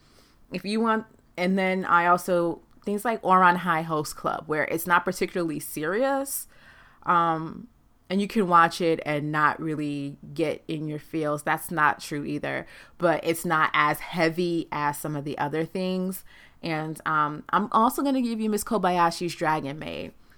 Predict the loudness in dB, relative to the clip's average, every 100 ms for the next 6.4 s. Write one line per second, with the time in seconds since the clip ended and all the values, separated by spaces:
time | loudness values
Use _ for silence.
0 | -20 -18 -4 -2 0 4 2 2 0 2
1 | 2 4 4 6 4 2 0 _ -20 _
2 | -20 _ _ _ _ _ -10 -4 -2 -2
3 | 4 6 6 6 0 -4 -6 -8 _ -20
4 | -8 -4 -2 0 -2 0 0 0 -4 -6
5 | -4 -4 -4 0 0 0 2 2 0 -4
6 | -4 -4 -4 -8